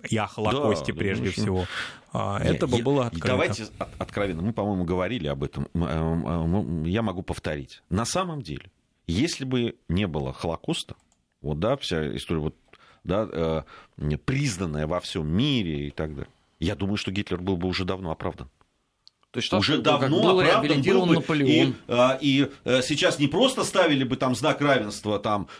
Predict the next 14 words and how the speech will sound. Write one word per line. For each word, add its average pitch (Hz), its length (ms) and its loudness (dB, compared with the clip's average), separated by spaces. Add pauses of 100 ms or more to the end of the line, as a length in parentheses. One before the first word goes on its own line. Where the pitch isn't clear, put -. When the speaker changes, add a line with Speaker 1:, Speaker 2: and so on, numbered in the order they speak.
Speaker 2:
э, 95 120 0
фашистская 127 520 -2
Германия, 113 480 0
нацистская 107 480 -2
Германия 107 540 0
и 92 40 -2
Советский 107 460 -2
Союз, 110 420 0
там, 85 180 -2
Гитлер, 101 360 0
Сталин 92 500 -2
и 95 60 -6
так 107 200 -4
далее. 80 280 -4